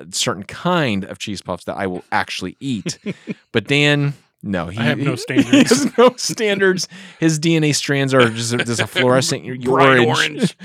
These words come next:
Speaker 1: <laughs> Um, but I think so. I think that's the, the one thing is,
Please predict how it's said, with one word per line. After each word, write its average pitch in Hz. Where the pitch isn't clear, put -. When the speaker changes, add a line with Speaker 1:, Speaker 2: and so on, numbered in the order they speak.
Speaker 1:
<laughs> -
Um, 123
but 156
I 160
think 190
so. 160
I 143
think 147
that's 143
the, 120
the 120
one 107
thing 98
is, 87